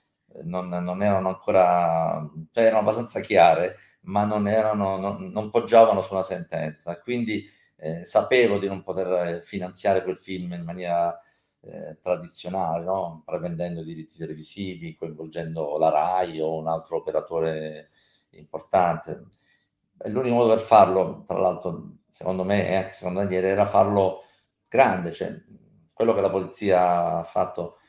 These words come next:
in, in quella si-, situazione, no? Non, se, se lo fai vedere inquadrando un ang-, un angolo è una cosa, se fai vedere, eh, anche, mm,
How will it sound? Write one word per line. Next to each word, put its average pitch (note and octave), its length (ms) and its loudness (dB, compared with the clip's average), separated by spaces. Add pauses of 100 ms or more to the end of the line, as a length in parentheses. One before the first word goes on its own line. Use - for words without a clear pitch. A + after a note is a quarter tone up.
(160)
in, E2 260 -14
in E2 560 -12
quella E2 180 -6
si-, E2 200 -14
situazione, E2+ 560 -10
no? F2+ 140 -8
Non, - 760 -12
se, - 200 -20
se - 160 -8
lo F#2 80 -2
fai A2 160 2
vedere G2 560 0 (1900)
inquadrando G#2 500 0
un G2+ 80 -2
ang-, G2 300 -2
un G2 120 -6
angolo G#2+ 340 2
è - 20 4
una F#2 120 0
cosa, E2+ 180 -4
se - 140 -16
fai B2 160 2
vedere, A2 480 2 (400)
eh, - 300 -18 (280)
anche, F#2+ 640 -8 (920)
mm, D#2+ 520 -12